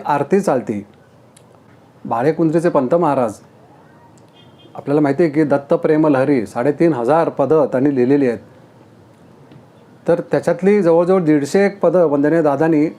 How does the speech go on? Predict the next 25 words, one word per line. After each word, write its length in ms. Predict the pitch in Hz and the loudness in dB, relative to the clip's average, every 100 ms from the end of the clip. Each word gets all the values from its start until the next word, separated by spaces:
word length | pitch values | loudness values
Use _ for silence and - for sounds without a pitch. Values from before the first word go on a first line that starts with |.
| - | -6
चाली 300 | 131 123 175 | -2 2 2
लावून 240 | 160 170 135 101 - | 4 2 0 -6 -10
ह्या 120 | 135 | -6
कार्यासाठी 520 | 147 127 131 139 135 156 | -2 0 0 -2 -2 -2
घेतलेली 380 | 113 107 151 120 | -2 0 0 0
आहेत. 100 | 107 - _ - - _ _ _ _ _ _ - - | -4 -16 _ -20 -20 _ _ _ _ _ _ -20 -16
आणि 100 | - | -12
पंतांनी 460 | 135 127 120 156 175 | -6 -2 0 2 2
ज्या 120 | 165 | 2
काही 160 | 170 175 | 0 0
अवस्था 460 | 156 160 160 160 160 | 2 0 -2 -2 0
अनुभवल्या 520 | 135 139 156 120 117 - | 0 2 0 -2 -6 -8
त्या 80 | 139 | -8
स्वतः 280 | 127 113 139 | -6 -4 -2
त्यांनी 220 | 151 170 - | 0 -2 -4
अनुभवल्या 500 | 120 117 160 156 104 - - - _ _ _ _ _ _ _ _ _ _ | -6 0 0 0 -4 -8 -20 -20 _ _ _ _ _ _ _ _ _ _
आणि 220 | - 139 165 | -6 -2 0
त्या 340 | 170 180 208 208 - _ _ | 0 0 -2 -6 -18 _ _
पदांच्या 400 | 139 156 180 196 | -2 0 0 0
माध्यमातून, 640 | 175 131 143 185 170 160 | -2 -2 0 0 2 0
त्या 140 | 131 156 | 0 0
आरत्यांच्या 480 | 127 127 156 175 | 0 -2 -2 -2
माध्यमातूनही 880 | 175 135 117 160 165 180 185 165 208 | -2 -2 -2 0 0 0 2 2 2
विकसित 420 | 220 202 202 208 | 0 0 0 2
अवस्था 460 | 196 175 - 175 143 | 2 0 0 -2 -2